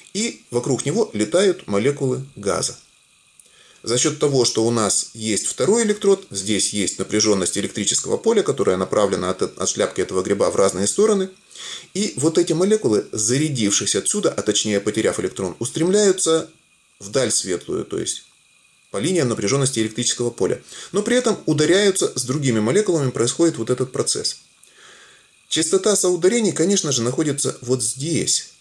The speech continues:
больше, а вот здесь меньше, потому как газ разреженный. И если бы у нас был плотный газ, то электроны, передавая свою энергию другим, не обеспечивали бы ток.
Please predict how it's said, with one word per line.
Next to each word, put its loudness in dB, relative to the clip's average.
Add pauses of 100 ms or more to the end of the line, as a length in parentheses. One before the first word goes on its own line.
(120)
больше, 0 (420)
а -8
вот -4
здесь -4
меньше, -2
потому -4
как -8
газ 0
разреженный. -2 (680)
И -4
если 0
бы 2
у 4
нас 4
был 2
плотный 2
газ, 0 (180)
то -2
электроны, 2 (140)
передавая 2 (600)
свою 0
энергию 0
другим, 0 (380)
не -2 (580)
обеспечивали -2
бы -2
ток. -8